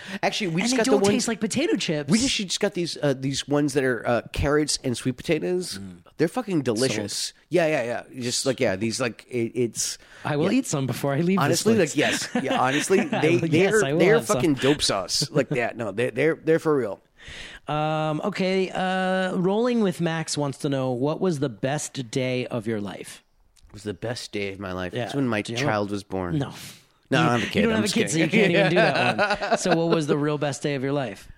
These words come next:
Speaker 1: Uh, I don't know, man. Um,
Speaker 2: Do you have a best day?
Speaker 1: No, not really. I mean, I, I got, I got, I got plenty of days that I love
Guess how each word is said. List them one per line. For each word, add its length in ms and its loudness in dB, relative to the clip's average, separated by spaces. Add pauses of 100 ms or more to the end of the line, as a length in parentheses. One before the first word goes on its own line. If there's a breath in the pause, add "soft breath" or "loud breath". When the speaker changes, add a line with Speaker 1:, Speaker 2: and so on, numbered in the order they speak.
(160)
Speaker 1:
Uh, 500 4
I 140 -4
don't 200 -2
know, 260 -8 (120)
man. 480 -2 (180)
Um, 640 -2 (1000)
Speaker 2:
Do 80 -6
you 60 0
have 160 -2
a 40 -2
best 240 -2
day? 280 -4
Speaker 1:
No, 180 6
not 240 4
really. 480 2
I 80 2
mean, 240 2
I, 60 2 (100)
I 80 0
got, 160 -2
I 120 0
got, 160 -4 (100)
I 60 0
got 160 0
plenty 200 -2
of 60 4
days 160 2
that 100 2
I 60 2
love 600 -2